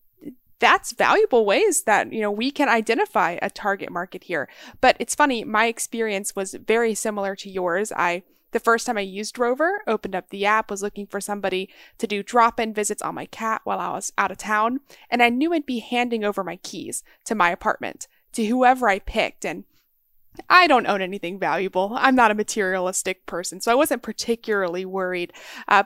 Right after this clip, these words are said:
but I did purposely look for somebody who looked compassionate, and I picked a young female. And I thought it had something to do with the fact that I'm pretty close to the University of Maryland.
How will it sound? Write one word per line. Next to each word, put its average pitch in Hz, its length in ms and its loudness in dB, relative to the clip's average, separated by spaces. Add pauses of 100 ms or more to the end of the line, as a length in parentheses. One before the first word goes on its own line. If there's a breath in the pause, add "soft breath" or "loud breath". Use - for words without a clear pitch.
but - 160 4
I 277 240 -2
did 359 320 0 (180)
purposely 320 540 2
look 220 220 0
for - 160 -2
somebody 202 520 -2 (180 soft breath)
who 254 120 0
looked 180 400 -4 (220)
compassionate, 220 1040 -2 (440 loud breath)
and 254 320 2 (280)
I 220 140 4
picked - 480 0 (320)
a 208 80 4
young 185 380 -4
female. - 580 -4
And 220 240 -2 (400 loud breath)
I 320 200 4
thought 262 260 6
it - 180 -4
had 240 380 2
something 226 400 -2
to 214 100 -6
do 196 160 -2
with 196 140 -4
the 208 80 -8
fact 180 260 -6
that 220 100 -6
I'm 233 120 -4
pretty 359 260 -2
close 214 360 -2
to 233 100 -6
the 208 80 -6
University 185 560 -4
of 247 40 -2
Maryland. 185 560 -4